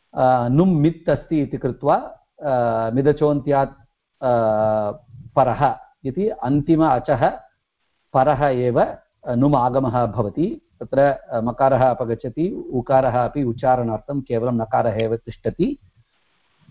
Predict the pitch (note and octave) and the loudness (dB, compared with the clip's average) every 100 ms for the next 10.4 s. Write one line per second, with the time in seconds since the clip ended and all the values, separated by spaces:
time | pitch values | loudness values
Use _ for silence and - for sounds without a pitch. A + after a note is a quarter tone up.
0 | - C#3+ E3+ F3 D3 C3+ - _ _ _ | -2 4 6 4 4 0 -2 _ _ _
1 | _ - C#3 G#3 D4 - _ G3 B2 A#2 | _ -6 -4 -2 -2 -4 _ -2 0 2
2 | A#2 A2+ G#2+ G#2+ G#2+ - A2+ C3 C3 D3 | 0 0 0 -2 -4 -6 -2 2 2 0
3 | B2 C3+ B2 C#3 D3+ C#3 B2 - A2+ A#2+ | 2 2 2 0 2 0 -2 -8 -4 -2
4 | A2+ C3 C#3+ D3 - B2+ B2 C#3 C3 B2 | -2 -2 -2 -4 -6 -4 0 2 2 2
5 | A#2 A2+ A2+ A2+ G#2+ B2 - A2+ B2+ - | 0 0 0 -2 0 -2 -2 -6 -6 -6
6 | A2 A2+ - G#2+ A2+ B2 B2+ G#2 A3 - | -4 -6 -4 -2 2 2 2 0 -2 -8
7 | - _ _ _ _ _ _ _ _ - | -20 _ _ _ _ _ _ _ _ 4
8 | D3+ D#3 F3 B3 - - C3+ B2 A#2+ A#2+ | 6 6 2 -2 -8 -4 0 2 0 0
9 | B2+ - D#3+ D3 C#3+ C3+ C3 - A#2+ G#2 | -4 2 0 2 -2 -2 -6 -6 -8 0
10 | C3+ D3+ A#2+ | 2 2 0